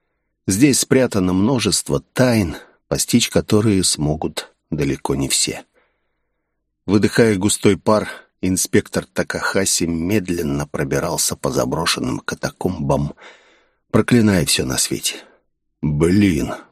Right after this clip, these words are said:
почему он решил спрятаться так глубоко?» — прокряхтел он в микрофон – перелезая через поломанные ремонтные леса,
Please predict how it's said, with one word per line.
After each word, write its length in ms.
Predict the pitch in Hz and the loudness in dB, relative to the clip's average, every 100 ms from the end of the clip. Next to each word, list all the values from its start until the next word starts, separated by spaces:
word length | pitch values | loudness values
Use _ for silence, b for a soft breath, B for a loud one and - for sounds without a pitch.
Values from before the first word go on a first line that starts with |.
| - | -4
почему 380 | - - 90 127 | -2 2 4 4
он 160 | 120 | 6
решил 380 | 117 110 127 123 | 4 2 2 2
спрятаться 640 | - 117 117 101 92 101 | 2 2 2 0 -2 -4
так 240 | - 95 85 | 0 -2 -2
глубоко?» — 840 | 95 92 85 101 - 107 78 67 - | -2 0 -2 -4 -4 -4 -2 -2 -6
прокряхтел 640 | - - 80 - 78 62 | -8 -6 -6 -4 -4 -2
он 160 | 64 64 | -4 -4
в 40 | |
микрофон – 760 | 67 73 - - - 113 101 - B B B B B B _ - | -4 -4 -4 -4 4 4 4 -4 B B B B B B _ 0
перелезая 640 | 147 127 113 98 117 107 | 4 4 4 4 4 4
через 300 | - 95 95 | 2 2 0
поломанные 720 | - 101 98 98 98 92 87 | 0 0 2 2 2 2 0
ремонтные 800 | 85 87 87 85 73 71 71 69 | 0 -2 -4 -6 -10 -6 -4 -4
леса, 540 | 64 - - 107 110 | -4 -2 0 0 0